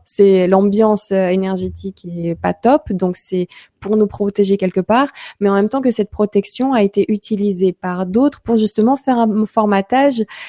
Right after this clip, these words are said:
euh, comme il se doit pour pouvoir nous emmener autre part. Mais que là, il serait temps, au vu de la montée en vibration de, de la planète et ainsi de suite, euh, que justement ça débloque un petit peu, euh, c'est, cet A D N déjà naturellement, que certains voudraient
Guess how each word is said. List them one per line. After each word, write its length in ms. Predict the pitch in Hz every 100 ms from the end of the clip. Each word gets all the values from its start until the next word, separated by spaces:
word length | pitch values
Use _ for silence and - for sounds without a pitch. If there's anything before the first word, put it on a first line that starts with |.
| -
euh, 140 | 202 190
comme 240 | 233 233
il 100 | 214
se 140 | 202 202
doit 320 | 196 233 269
pour 160 | 233
pouvoir 380 | - 202 202 240
nous 180 | 226 208
emmener 340 | 208 220 254 -
autre 360 | 240 233 - 208
part. 280 | 196 180 - - -
Mais 100 | 196
que 140 | 202 220
là, 240 | 220 269
il 120 | 269
serait 380 | 208 - 220 214
temps, 300 | 214 220 208
au 140 | - 202
vu 260 | 208 240
de 140 | 202 196
la 120 | 190
montée 520 | 196 214 208 220 202 - _
en 160 | 196 190
vibration 640 | 190 190 190 - 214 202
de, 240 | 190 180
de 140 | 175 180
la 160 | 180
planète 500 | 180 196 190 190 190
et 40 | 175
ainsi 220 | 170 -
de 80 | -
suite, 320 | - 294 - - - - 202
euh, 160 | 196
que 100 | 190
justement 460 | 208 226 - 247 233
ça 180 | - 208
débloque 480 | 208 220 233 226
un 100 | 208
petit 200 | 196 -
peu, 260 | 208 220 202 - _ _ _
euh, 260 | 185 185 180
c'est, 240 | 185 196 -
cet 240 | - 196
A 80 | 202
D 100 | 202
N 220 | 202 202
déjà 240 | 196 196
naturellement, 720 | 190 190 180 - 185 185 202 285
que 100 | 220
certains 320 | 196 - 208
voudraient 400 | 196 202 196